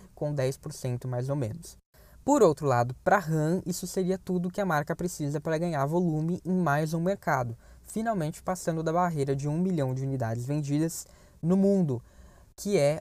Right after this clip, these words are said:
o desejo, na verdade era, né, o desejo de Marchione, que a RAM emplacasse aí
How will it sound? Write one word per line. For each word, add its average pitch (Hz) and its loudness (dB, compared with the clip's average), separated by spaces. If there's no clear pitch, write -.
o 165 -4
desejo, 151 -2
na 123 -4
verdade 117 0
era, 127 4
né, 120 -4
o 139 -6
desejo 131 -2
de 131 -4
Marchione, 127 -2
que - -8
a 117 -2
RAM 120 -4
emplacasse 123 -6
aí 123 -4